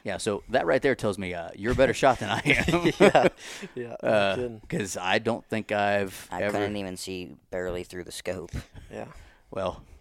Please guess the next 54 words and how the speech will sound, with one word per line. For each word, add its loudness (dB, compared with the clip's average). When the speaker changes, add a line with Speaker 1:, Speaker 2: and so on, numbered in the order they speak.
Speaker 1:
I, 6
I 4
probably 6
could 4
have -2
seen -6
clearly 2
through -4
the -2
dang -4
thing -4
and -10
still 0
missed -2
him. -12
<laughs> 0
Speaker 2:
Right. 8
Speaker 1:
So, 2
um, 2
Speaker 2:
Yeah. 2
Speaker 1:
that's 0
a -6
pretty, 2
pretty 0
nice 0
shot. 2
Speaker 2:
<laughs> -8
Speaker 1:
I 2
mean, 4
I 8
don't 6
even 4
think 0
I've 4
shot 2
a, -6
so 4
we -2
get, 2
we, -8
my 2
group, -6
we're -4
pretty -4
big -2
into -10
coyote -2
hunting -8
now. -6
We -10
really -8
Speaker 3:
Mm-hmm. -8
Speaker 1:
enjoy -4
it. -6